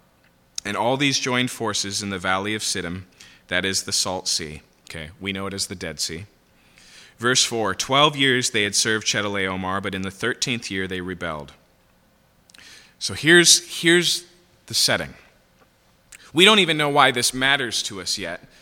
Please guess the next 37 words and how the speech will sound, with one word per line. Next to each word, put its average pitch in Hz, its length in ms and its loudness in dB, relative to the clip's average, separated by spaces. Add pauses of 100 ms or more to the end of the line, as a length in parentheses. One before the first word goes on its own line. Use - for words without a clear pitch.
(180)
but 110 120 -10
here's 165 300 0
the 131 120 -8
setting 101 420 -2
for 107 120 -16
the 98 100 -12
story 110 380 -4
it's 104 120 -4
about 95 300 -6
to - 120 -8
tell. 76 260 -6 (720)
What 131 120 0
we 143 80 -2
discover 170 500 4
is 147 180 2
that 135 160 -6
there 117 180 -2
are 110 40 -6
kings 156 420 -6
of 151 80 -12
the 147 200 -8
east, - 380 -6 (240)
and 113 160 -8
then 131 100 -4
there 135 220 -2
are 117 120 -2
the 110 100 -8
kings 135 500 0
of 101 120 -6
the 101 80 -10
five 123 420 2
cities, 87 440 -2
which 90 180 -10
include 107 440 -10
Sodom 98 400 -4
and 92 140 -12
Gomorrah. 82 480 -12